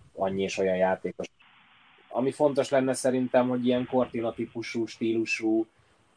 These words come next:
vagy ugye, mint most Miskolcon, a Hellon, akire felnéznek legalább, meg, meg elfogadják, amit mond, az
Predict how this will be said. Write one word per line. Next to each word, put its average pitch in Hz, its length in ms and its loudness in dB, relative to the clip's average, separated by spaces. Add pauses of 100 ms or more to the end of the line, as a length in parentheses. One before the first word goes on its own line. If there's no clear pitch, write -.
(420)
vagy 107 240 0
ugye, 110 180 0
mint 110 160 -2
most 110 240 -4
Miskolcon, 107 760 0
a 104 300 -4 (540)
Hellon, 110 540 2 (920)
akire - 340 0
felnéznek 123 640 6
legalább, 107 460 -2
meg, 110 220 -4 (260)
meg 107 140 -10
elfogadják, 107 760 -2
amit 101 260 -8
mond, 101 220 -6 (320)
az 101 120 -10